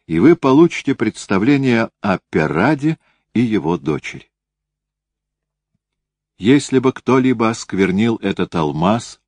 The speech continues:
отец изобрел бы для казни нечестивца одну из тех адских ловушек, какие привели ни одного несчастного на эшафот во время реставрации.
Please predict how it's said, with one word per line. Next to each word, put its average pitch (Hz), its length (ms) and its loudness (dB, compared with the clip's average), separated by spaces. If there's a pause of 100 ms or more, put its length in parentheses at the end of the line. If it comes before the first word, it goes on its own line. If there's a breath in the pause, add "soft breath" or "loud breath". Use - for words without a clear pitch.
(640 soft breath)
отец 101 680 -2
изобрел 92 580 0
бы 117 140 -2
для 98 180 -4
казни 104 460 -2
нечестивца 101 1000 -4 (440 soft breath)
одну 85 320 0
из 95 200 -2
тех 104 380 0
адских - 560 -4
ловушек, 82 720 -2 (420)
какие 87 460 0
привели 82 640 0 (340 soft breath)
ни 82 140 -2
одного 143 520 0
несчастного 110 840 -4
на 78 220 -4
эшафот - 600 -4 (260 soft breath)
во 73 180 -4
время 76 300 -2
реставрации. - 800 -10